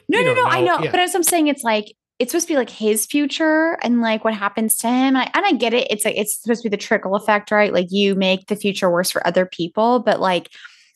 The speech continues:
Speaker 1: at the same time, like, isn't it also supposed to be, like, your future's bad? Because, like, normally it's, like, the
Speaker 2: Yeah.
Speaker 1: whole, no one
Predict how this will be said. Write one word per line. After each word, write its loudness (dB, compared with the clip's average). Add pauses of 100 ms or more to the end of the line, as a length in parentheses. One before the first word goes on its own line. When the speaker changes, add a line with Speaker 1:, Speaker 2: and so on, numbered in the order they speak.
Speaker 1:
at -2
the 0
same 0
time, -2
like, -2
isn't 2
it 0
also 0
supposed 0
to -4
be, 2
like, 0
your 2
future's 0 (100)
bad? 2
Because, -2 (360)
like, 2
normally 0
it's, -2
like, -2
the -6
Speaker 2:
Yeah. 0
Speaker 1:
whole, 0 (260)
no 0
one 0